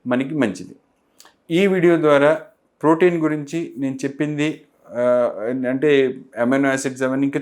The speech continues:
చాలా డీటెయిల్స్కి వెళ్ళి సైంటిఫిక్‌గా క్లుప్తంగా అసలు ప్రోటీన్స్ గురించి చెప్దాము అనే ఉద్దేశంతో ఈ వీడియో చేశాము. మీకు ఇంకా ఏమైనా ప్రశ్నలు ఉంటే ఈ కింద కామెంట్స్‌లో పోస్ట్ చేయండి, నేను ఆన్సర్ చేయడానికి ప్రయత్నం చేస్తాను. నమస్కారం.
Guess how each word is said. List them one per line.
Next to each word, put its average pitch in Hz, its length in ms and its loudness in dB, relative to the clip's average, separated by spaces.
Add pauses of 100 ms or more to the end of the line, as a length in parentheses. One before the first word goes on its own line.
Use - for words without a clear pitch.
చాలా 143 100 2
డీటెయిల్స్కి 156 480 -2
వెళ్ళి 143 220 2
సైంటిఫిక్‌గా 143 640 -2 (600)
క్లుప్తంగా 180 720 2 (140)
అసలు 135 200 -10
ప్రోటీన్స్ 160 480 -2
గురించి 160 360 -4
చెప్దాము 139 420 0
అనే 135 260 -2
ఉద్దేశంతో 135 560 -4
ఈ 135 40 2
వీడియో 127 260 0
చేశాము. 123 460 -4 (560)
మీకు 139 200 0
ఇంకా 175 260 4
ఏమైనా 165 240 4
ప్రశ్నలు 151 380 -2
ఉంటే 147 440 0 (400)
ఈ 127 200 0
కింద 147 240 -2
కామెంట్స్‌లో 139 600 0
పోస్ట్ 143 400 0
చేయండి, 143 240 -4
నేను 151 220 -2
ఆన్సర్ 120 280 -2 (100)
చేయడానికి 127 260 -2
ప్రయత్నం 104 360 -4
చేస్తాను. - 320 -16 (380)
నమస్కారం. - 560 -8